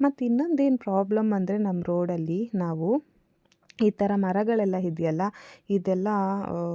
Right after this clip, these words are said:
ತುಂಬ ಡೇಂಜರ್ ರೋಡ್ ಸೈಡ್ ಇರೋ, ಇರ್-, ರೋಡ್ ಸೈಡ್ ಇರೋ ಮರಗಳೆಲ್ಲ ತುಂಬ ಡೇಂಜರ್. ಯಾಕಂತ ಹೇಳಿದ್ರೆ ಇದು ರೋಡಿಗೆ ಮರ ಎಲ್ಲ ಬೀಳುತ್ತೆ, ಮತ್ತೆ ಮೇಲಿಂದ ಬಂಡೆ ಮತ್ತೆ ಮಣ್ಣೆಲ್ಲ ಕೆಳಗೆ ರೋಡಿಗೆ ಬಂದ್ಬಿಡುತ್ತೆ. So ಅದು ತುಂಬ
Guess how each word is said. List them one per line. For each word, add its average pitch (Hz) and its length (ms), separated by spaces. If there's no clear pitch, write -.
ತುಂಬ 202 260
ಡೇಂಜರ್ 190 760
ರೋಡ್ 196 260
ಸೈಡ್ 180 280
ಇರೋ, 170 340
ಇರ್-, 180 360
ರೋಡ್ 196 220
ಸೈಡ್ 190 220
ಇರೋ 180 160
ಮರಗಳೆಲ್ಲ 175 600
ತುಂಬ 175 300
ಡೇಂಜರ್. 170 480
ಯಾಕಂತ 202 480
ಹೇಳಿದ್ರೆ 196 380
ಇದು 180 540
ರೋಡಿಗೆ 208 440
ಮರ 190 220
ಎಲ್ಲ 185 280
ಬೀಳುತ್ತೆ, 175 480
ಮತ್ತೆ 190 320
ಮೇಲಿಂದ 202 520
ಬಂಡೆ 190 500
ಮತ್ತೆ 185 580
ಮಣ್ಣೆಲ್ಲ 196 560
ಕೆಳಗೆ 185 380
ರೋಡಿಗೆ 180 400
ಬಂದ್ಬಿಡುತ್ತೆ. 165 960
So 190 220
ಅದು 180 240
ತುಂಬ 180 280